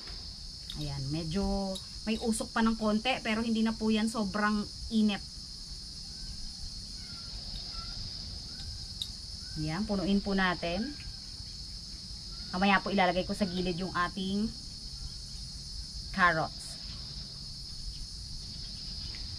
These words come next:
Yan. Syempre pa. O, okay na po yan.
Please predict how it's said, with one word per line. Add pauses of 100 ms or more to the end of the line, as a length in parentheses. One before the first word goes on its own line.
(2500)
Yan. (240)
Syempre
pa. (300)
O,
okay
na
po
yan.